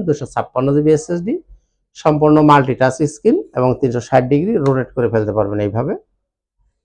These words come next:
এইভাবে আপনি তিনশো ষাট ডিগ্রি ভাঁজ করতে পারবেন। আর চার্জ ব্যাকআপ এগুলো মাশাআল্লাহ অনেক ভালো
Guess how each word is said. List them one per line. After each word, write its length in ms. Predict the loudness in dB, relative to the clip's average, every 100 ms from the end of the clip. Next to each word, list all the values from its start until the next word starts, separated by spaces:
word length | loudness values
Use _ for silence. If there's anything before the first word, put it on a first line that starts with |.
| _ _ _ _ -2
এইভাবে 260 | 2 4 4
আপনি 200 | 0 -4
তিনশো 240 | -8 -10
ষাট 160 | -4 -4
ডিগ্রি 140 | -2 -6 -6
ভাঁজ 120 | -6
করতে 200 | -6 -6 -6
পারবেন। 260 | -8 -10 -18 _ _ _ _ _ _ _
আর 140 | -2 -2 0
চার্জ 220 | 2 2 2
ব্যাকআপ 260 | 0 2
এগুলো 220 | 4 4
মাশাআল্লাহ 360 | 4 2 2 2
অনেক 120 | 0 -2
ভালো 200 | 0 0